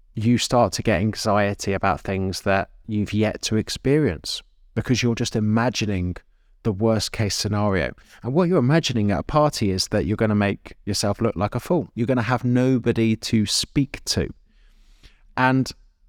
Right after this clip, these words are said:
a lot of this is bollocks, because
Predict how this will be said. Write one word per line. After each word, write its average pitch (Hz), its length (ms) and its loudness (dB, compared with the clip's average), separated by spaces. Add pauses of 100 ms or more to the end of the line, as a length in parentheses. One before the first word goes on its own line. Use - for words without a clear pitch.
a 127 100 0
lot 127 140 4
of 117 80 -2
this - 180 -2
is 113 80 -2
bollocks, - 640 0 (880)
because 123 400 0